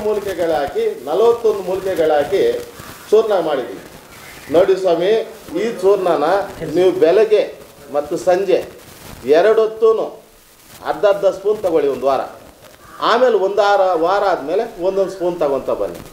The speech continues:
ಇದು ನಲವತ್ತೊಂದು ದಿನಕ್ಕೆ ನಾನು ಔಷಧಿ ಕೊಟ್ಟಿದ್ದೀನಿ. ಇದನ್ನ ಬೆಳಗ್ಗೆ ಸಂಜೆ ಉಗುರು ಬೆಚ್ಚನ ನೀರಲ್ಲಿ ಉಪಯೋಗ ಮಾಡ್ಕೊಳ್ಳಿ. ಮತ್ತೆ ಏನಂತಂದ್ರೆ ನೋಡಿ, ನಿಮ್ಗೆ ಶರೀರ ಎಲ್ಲ ಇರೋದಕ್ಕೆ ನಾವು ಮಾಡೋದು ಇದು ಒಂದು ಲೀಟ್ರ್ ಹಾಕಿದ್ರೆ ಕಾಲು ಲೀಟ್ರ್ ಬರೋ ಗಂಟ ಕಾಯಿಸುವ ಆಯಿಲ್.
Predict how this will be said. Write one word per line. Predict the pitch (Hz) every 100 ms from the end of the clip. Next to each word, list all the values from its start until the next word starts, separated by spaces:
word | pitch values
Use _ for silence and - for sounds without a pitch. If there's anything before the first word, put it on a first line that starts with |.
| - - -
ಇದು | 151 233
ನಲವತ್ತೊಂದು | 175 165 202 196 180 143
ದಿನಕ್ಕೆ | 160 196
ನಾನು | 147 123
ಔಷಧಿ | 127 -
ಕೊಟ್ಟಿದ್ದೀನಿ. | 127 113 104 85 82 - - - - - 151
ಇದನ್ನ | 165 208
ಬೆಳಗ್ಗೆ | 190 165 170 202
ಸಂಜೆ | 190 175 208
ಉಗುರು | 180 160 160
ಬೆಚ್ಚನ | 147 151
ನೀರಲ್ಲಿ | 139 131 131 202
ಉಪಯೋಗ | 147 151 117
ಮಾಡ್ಕೊಳ್ಳಿ. | 113 101 - - - - - - - 110
ಮತ್ತೆ | 139 151 208
ಏನಂತಂದ್ರೆ | 190 170 - 139 127 143 139 147
ನೋಡಿ, | 180 156 170 202
ನಿಮ್ಗೆ | 165 165 160
ಶರೀರ | 180 202 220
ಎಲ್ಲ | 214 196
ಇರೋದಕ್ಕೆ | 190 180 165 156 165
ನಾವು | 170 156 180
ಮಾಡೋದು | 175 160 156 190 220 220 - - -
ಇದು | 151 170
ಒಂದು | 185 190
ಲೀಟ್ರ್ | 202 214 190
ಹಾಕಿದ್ರೆ | 180 180 139 139 185 170 -
ಕಾಲು | 175 202
ಲೀಟ್ರ್ | 208 185
ಬರೋ | 170 156
ಗಂಟ | 147 180
ಕಾಯಿಸುವ | 151 135 131 123
ಆಯಿಲ್. | 110 104